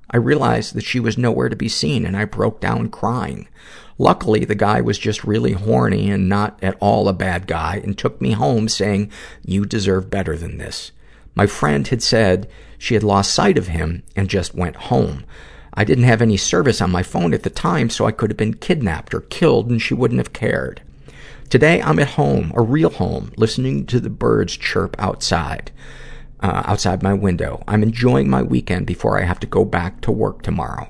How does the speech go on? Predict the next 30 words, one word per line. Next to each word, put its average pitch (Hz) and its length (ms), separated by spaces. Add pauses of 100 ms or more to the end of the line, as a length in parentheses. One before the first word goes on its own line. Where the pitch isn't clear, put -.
The - 80
first - 340
real 117 320
job 101 480
I've 82 140
ever 87 260
had. 82 380 (320)
A 104 60
job 120 280
that - 140
appreciates - 840
all 113 120
the 110 100
hard - 320
work 110 260
I 98 120
put - 320
in 87 420 (280)
and 98 100
has 98 100
given 123 260
me 123 120
two - 280
raises 147 560
in 107 140
the 113 100
year 113 280
I've 117 200
worked 127 340
there. 60 320